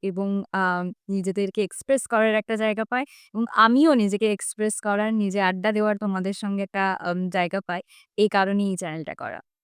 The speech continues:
তাই প্লিজ এই চ্যানেলটা সাবস্ক্রাইব করো। চলো প্রথমেই, আ, যে বইটা দিয়ে শুরু করব সেটা আমার মনে হয় কাউকেই খুব একটা অবাক করবে না, বরং এই বইটা যদি লিস্টে না থাকে তাহলে সবাই অবাক হবে।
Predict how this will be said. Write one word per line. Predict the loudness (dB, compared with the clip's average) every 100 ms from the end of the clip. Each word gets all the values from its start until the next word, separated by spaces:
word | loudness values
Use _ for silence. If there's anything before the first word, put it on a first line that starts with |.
| _ _ -2
তাই | -2
প্লিজ | 0 0 2 2 2
এই | -2
চ্যানেলটা | -4 -6 -6
সাবস্ক্রাইব | -6 -8 -10 -12 -14 -14
করো। | -8
চলো | -2 -2 0
প্রথমেই, | 2 2 4 4 4 2 -4 0
আ, | 2 4 2
যে | 2
বইটা | 2 2 2
দিয়ে | 2 2 2
শুরু | 0 0 2
করব | 4 2 2 -4
সেটা | -4 -4 2 2
আমার | 2 0
মনে | 0 -2 -2
হয় | -2 -2 -4 -10 _ _ 2
কাউকেই | 2 2 -6
খুব | -2
একটা | -4 -2 -2 2
অবাক | 2 0 -2
করবে | -2 -2 -4
না, | -10 -6
বরং | -4 -2 -2
এই | -2
বইটা | -2 -2 -4
যদি | -4
লিস্টে | -2 -2 -2
না | 0 0
থাকে | 0 -4 -8 -14 -6
তাহলে | -2 -2 -2
সবাই | -4 -4 -4
অবাক | -4 -6
হবে। | -8 -8